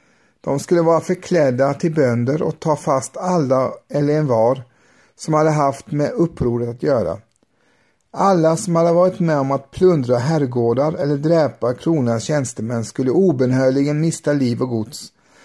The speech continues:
och flera präster som hade stått på upprorsmännens sida avrättades också som grova förbrytare.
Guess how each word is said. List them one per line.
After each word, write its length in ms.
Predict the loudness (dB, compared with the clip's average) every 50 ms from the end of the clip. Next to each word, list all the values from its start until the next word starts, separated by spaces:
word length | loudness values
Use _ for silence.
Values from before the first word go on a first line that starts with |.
| -20 -20 -20 _ _
och 140 | -4 -4 -2
flera 340 | 0 2 2 4 4 2 2
präster 640 | 0 0 -2 -2 -2 -4 -8 -16 -14 -12 -10 -10 -10
som 220 | -8 -6 -4 -4
hade 180 | -2 0 -2 -2
stått 360 | -2 -2 -2 -2 -2 -2 -2
på 80 | 0
upprorsmännens 960 | 0 0 0 -2 -2 -2 -2 -2 -4 -6 -4 -2 -2 -2 -2 -2 -4 -4 -4
sida 420 | -2 0 0 0 0 -2 -2 -4 -6 -10 _ _ _ _ _ _ _ _
avrättades 800 | 0 2 2 2 2 2 0 0 0 0 -2 -2 -2 -2 -2 -2
också 380 | -2 -2 -2 -2 -6 -10 -8 -8
som 180 | -6 -4 -4
grova 360 | -2 0 0 0 2 0 0 -2
förbrytare. 720 | -2 -4 -4 -2 -2 -4 -4 -4 -4 -4 -4 -4 -6